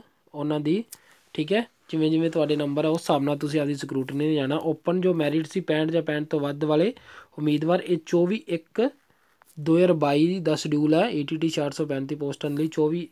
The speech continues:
ਚੌਵੀ ਤਰੀਕ ਨੂੰ ਜੋ ਕਹਿ, ਕਹਿ ਸਟੂਡੈਂਟ ਨੇ ਜਾਣਾ ਹੈ, ਉਹ ਜੋ ਓਪਨ ਦੇ ਵਿੱਚ ਅੱਗੇ ਪੈਂਹਠ ਜਾਂ ਪੈਂਹਠ ਤੋਂ ਵੱਧ ਵਾਲੇ ਉਮੀਦਵਾਰ। ਠੀਕ ਹੈ, ਐਸ ਸੀ, ਐਮ ਐਂਡ ਬੀ ਵਾਲੇ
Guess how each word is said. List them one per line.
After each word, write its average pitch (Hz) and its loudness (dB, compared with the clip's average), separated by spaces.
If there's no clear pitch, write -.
ਚੌਵੀ 160 2
ਤਰੀਕ 156 0
ਨੂੰ 165 0
ਜੋ 156 2
ਕਹਿ, 147 0
ਕਹਿ 139 -4
ਸਟੂਡੈਂਟ 160 2
ਨੇ 175 2
ਜਾਣਾ 151 2
ਹੈ, 220 0
ਉਹ 175 2
ਜੋ 165 0
ਓਪਨ 175 0
ਦੇ 190 2
ਵਿੱਚ 180 0
ਅੱਗੇ 170 2
ਪੈਂਹਠ 170 0
ਜਾਂ 175 2
ਪੈਂਹਠ 160 0
ਤੋਂ 160 0
ਵੱਧ 135 -4
ਵਾਲੇ 165 0
ਉਮੀਦਵਾਰ। 170 -2
ਠੀਕ 151 -6
ਹੈ, 214 0
ਐਸ 143 0
ਸੀ, 185 -2
ਐਮ 160 0
ਐਂਡ 180 2
ਬੀ 165 4
ਵਾਲੇ 170 4